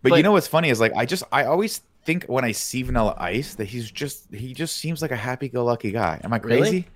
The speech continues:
Speaker 2: No, yeah, you're crazy.
Speaker 1: Yeah.
Speaker 2: At least, I don't know, from what I remember from, uh, Surreal Life, which, uh, at least the seasons that I watched, and I don't really watch, uh, reality T V, were phenomenal.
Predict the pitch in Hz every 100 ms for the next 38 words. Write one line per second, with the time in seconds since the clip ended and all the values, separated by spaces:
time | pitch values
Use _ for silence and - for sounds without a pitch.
0 | - 131 143 127 120 135 - 131 131 113
1 | 107 - 151 165 165 - 151 147 135 117
2 | 143 139 147 151 139 143 147 156 151 139
3 | 131 127 - 120 117 113 - 117 135 143
4 | 156 160 - _ _ _ 139 131 - -
5 | _ _ _ _ _ _ _ _ - 117
6 | 113 110 104 123 151 180 - - 139 135
7 | 147 143 147 135 120 117 113 107 107 -
8 | - - 127 151 202 175 147 147 123 120
9 | 123 - - - 113 110 101 113 110 113
10 | 110 110 120 110 104 - 113 117 - 120
11 | 110 104 98